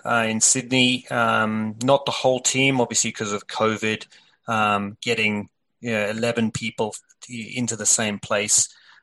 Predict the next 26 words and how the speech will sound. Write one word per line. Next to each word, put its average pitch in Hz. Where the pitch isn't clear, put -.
uh, 104
over 107
two 110
days 104
is, -
is, 104
uh, 101
it's 107
even 131
beyond, 113
it's -
even 127
beyond 110
me, 113
Jesse. 104
So 113
we 120
got 151
six, -
six -
of 143
us, 160
uh, 120
um, 123
and, 117
um, 117